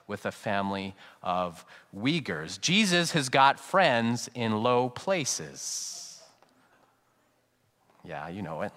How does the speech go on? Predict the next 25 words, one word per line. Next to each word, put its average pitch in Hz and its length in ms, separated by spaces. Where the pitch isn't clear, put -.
You 117 160
know 131 200
that 90 220
one. 92 300
Not 143 280
people 147 340
just 123 380
to 131 80
do 113 280
his 110 240
bidding, 131 600
but 131 200
to 139 100
share 151 520
in 143 180
the 123 80
very 120 440
life 104 540
of 95 360
God. 85 480
Not 123 320
slaves, 139 720
not 120 300
servants, 107 800
but 95 580